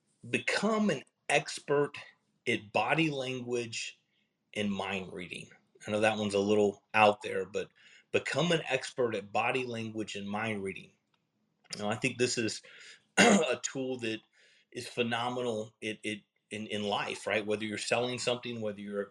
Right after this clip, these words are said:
a manager, you're a leader, you're a business owner, understanding body language and almost the ability to read the mind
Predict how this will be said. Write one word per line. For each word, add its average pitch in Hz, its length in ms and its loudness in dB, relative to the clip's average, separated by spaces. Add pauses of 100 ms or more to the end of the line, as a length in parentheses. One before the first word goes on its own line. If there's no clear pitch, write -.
a 95 120 -10
manager, 117 560 0
you're 101 180 -10
a 98 60 0
leader, 127 380 0
you're 101 200 -10
a 98 100 -20
business 123 400 0
owner, 117 320 -10 (920)
understanding 131 960 0
body 120 340 0
language 107 760 -4
and 104 120 -2
almost 120 400 -2
the 110 100 -4
ability 110 520 -2
to 101 100 -6
read 104 300 -8
the 98 140 -8
mind 107 540 -6